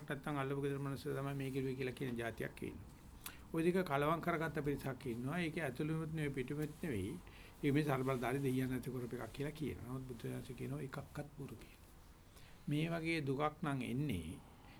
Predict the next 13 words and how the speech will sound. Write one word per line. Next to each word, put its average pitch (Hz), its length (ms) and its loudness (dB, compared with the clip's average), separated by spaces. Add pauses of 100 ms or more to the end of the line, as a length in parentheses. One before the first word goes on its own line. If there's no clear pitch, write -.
ඇතුළෙන් 180 380 2
හට 180 200 0
ගන්නවා 180 360 2
කියන්නේ 202 260 2
කොහොමද? 214 320 4
අපිට 147 340 -2
තියෙනවද 139 380 0
එහෙම 180 200 4
දුක් 175 240 0
ඇති 180 180 2
කරයි 170 240 0
මේ 180 140 2
ආසාව? 139 360 -2